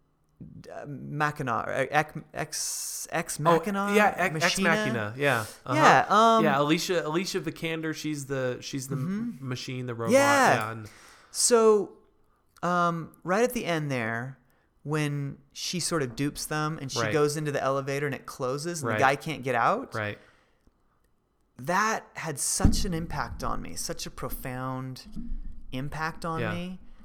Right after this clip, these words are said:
Speaker 1: I didn't need to see her go get on a plane, go to a city.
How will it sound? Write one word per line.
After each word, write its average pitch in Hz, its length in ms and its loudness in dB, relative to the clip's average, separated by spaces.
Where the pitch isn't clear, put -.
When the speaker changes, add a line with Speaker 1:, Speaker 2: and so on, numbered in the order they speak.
Speaker 1:
I 180 100 -4
didn't 214 340 0
need 208 260 0
to 160 80 -4
see 165 320 -6
her 127 220 -8
go 120 760 -6
get 139 160 -4
on 147 140 -2
a 151 60 -6
plane, 110 600 -10
go 139 180 -2
to 160 180 -6
a 143 60 -4
city. 117 680 -6